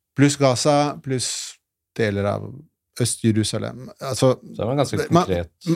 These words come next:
Speaker 1: man, man
Speaker 2: Mm.
Speaker 1: får et konkret poeng. Ja, det er det som er
Speaker 2: Mhm.
Speaker 1: poenget. Man får et
Speaker 2: Ja,
Speaker 1: konkret
Speaker 2: tegner
Speaker 1: forslag på bordet.
Speaker 2: et kart, liksom.
Speaker 1: Dette
Speaker 2: Mhm.
Speaker 1: kan være en palestinsk stat.
Speaker 2: Ja.
Speaker 1: Eh,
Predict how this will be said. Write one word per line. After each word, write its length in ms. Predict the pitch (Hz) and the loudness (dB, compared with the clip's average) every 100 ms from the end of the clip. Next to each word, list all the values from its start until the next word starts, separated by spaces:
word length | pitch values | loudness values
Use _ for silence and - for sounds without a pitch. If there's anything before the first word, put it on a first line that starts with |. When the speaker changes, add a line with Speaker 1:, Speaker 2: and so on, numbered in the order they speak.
| - | 0
Speaker 1:
man, 200 | 165 160 | 0 4
man 120 | 165 | 4
Speaker 2:
Mm. 20 | 165 | 4
Speaker 1:
får 160 | 151 | 2
et 80 | 147 | 2
konkret 840 | - 180 - - 131 131 151 - - | 0 -2 -2 -4 -2 -2 -2 -8 -2
poeng. 260 | 143 147 123 | 2 4 4
Ja, 140 | 139 131 | 4 4
det 120 | 127 | 4
er 40 | |
det 140 | 143 110 | 4 2
som 100 | 120 | 2
er 40 | |
Speaker 2:
Mhm. 40 | 113 | 2
Speaker 1:
poenget. 240 | 113 107 | 2 4
Man 80 | 147 | 4
får 60 | 160 | 2
et 60 | |
Speaker 2:
Ja, 60 | 117 | 2
Speaker 1:
konkret 280 | 185 160 165 | 2 4 2
Speaker 2:
tegner 80 | |
Speaker 1:
forslag 280 | 180 147 117 | 2 2 4
på 80 | 139 | 4
bordet. 340 | 127 120 214 294 | 4 6 4 4
Speaker 2:
et 60 | - | -2
kart, 240 | 101 - 143 | -6 -4 0
liksom. 300 | 180 160 139 - | 2 2 0 2
Speaker 1:
Dette 220 | 175 196 | 2 2
Speaker 2:
Mhm. 220 | 156 104 | -2 -2
Speaker 1:
kan 140 | 165 165 | 0 0
være 460 | 147 120 127 131 135 - | 2 2 2 2 -2 -6
en 100 | 127 | -4
palestinsk 360 | 127 117 117 107 | -2 -2 -2 -2
stat. 400 | - 117 113 - | 0 0 0 -6
Speaker 2:
Ja. 240 | 135 120 76 _ _ _ _ _ _ _ _ _ _ _ - | -4 -4 -6 _ _ _ _ _ _ _ _ _ _ _ 0
Speaker 1:
Eh, 560 | 123 127 139 139 147 | 2 4 4 4 0